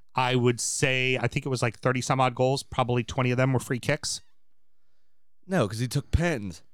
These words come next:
Speaker 2: There's no way twenty of them were free kicks. He took penalties.
Speaker 1: But, but the bigger number, and remember, free kicks aren't just about the, the number you put in the back of the net.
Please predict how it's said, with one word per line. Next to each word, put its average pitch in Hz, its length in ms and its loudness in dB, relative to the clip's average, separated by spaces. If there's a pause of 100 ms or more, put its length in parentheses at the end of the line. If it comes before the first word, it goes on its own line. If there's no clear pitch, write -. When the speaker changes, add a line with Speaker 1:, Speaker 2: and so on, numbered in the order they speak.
(1600)
Speaker 2:
There's 131 140 -8
no 170 120 4
way 165 180 2
twenty 147 400 2
of 127 100 2
them 123 120 0
were 113 60 2
free 123 200 -4
kicks. 131 300 0
He 135 140 0
took 147 180 0
penalties. 127 360 0
Speaker 1:
But, 139 340 2
but 127 240 -2
the 135 80 2
bigger 175 400 2
number, 113 560 0
and 131 240 0
remember, 131 640 4 (320)
free 160 240 0
kicks - 300 -4 (100)
aren't 151 160 2
just 139 160 -4
about 139 280 0
the, 127 280 -2
the 120 120 -2
number 131 240 0
you 120 180 0
put 139 200 0
in 127 80 2
the 113 80 0
back 113 240 -4
of 110 80 -4
the 98 60 -6
net. 117 380 0